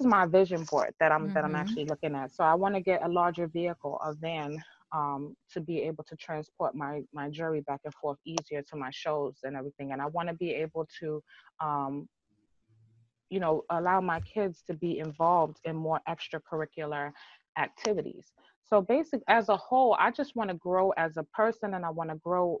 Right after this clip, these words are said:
Speaker 1: my business. And, you know, I just wanna help my kids to be more well-rounded.
Speaker 2: Well, that's awesome. Sounds like you're on your way too. Now, you mentioned being a part of the group helped you out. So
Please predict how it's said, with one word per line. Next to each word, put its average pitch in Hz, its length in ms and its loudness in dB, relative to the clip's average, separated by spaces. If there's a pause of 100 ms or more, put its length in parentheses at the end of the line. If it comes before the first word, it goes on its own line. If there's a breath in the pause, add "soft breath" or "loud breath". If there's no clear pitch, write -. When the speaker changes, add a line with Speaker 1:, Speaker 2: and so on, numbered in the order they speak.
(100)
Speaker 1:
my 147 180 -2
business. 196 640 -2
And, 160 340 -6 (340)
you 190 80 -2
know, 185 160 2
I 180 100 2
just 185 200 -6
wanna 175 180 0
help 175 380 2
my 156 160 -4 (100)
kids 190 220 -2
to 170 80 -4
be 160 180 -4
more 151 400 0 (220)
well-rounded. 160 760 0 (840)
Speaker 2:
Well, 175 200 0
that's 208 320 0
awesome. 214 440 2
Sounds 196 440 2
like 202 200 4
you're 208 140 2
on 196 240 2
your 185 160 2
way 196 280 0
too. 175 520 4 (440 loud breath)
Now, 214 500 12
you 233 260 12
mentioned 247 880 12
being 226 240 10
a 226 40 8
part 220 280 8
of 226 80 8
the 220 80 8
group 190 340 4
helped 190 380 2
you 202 140 6
out. 170 400 8
So 180 520 10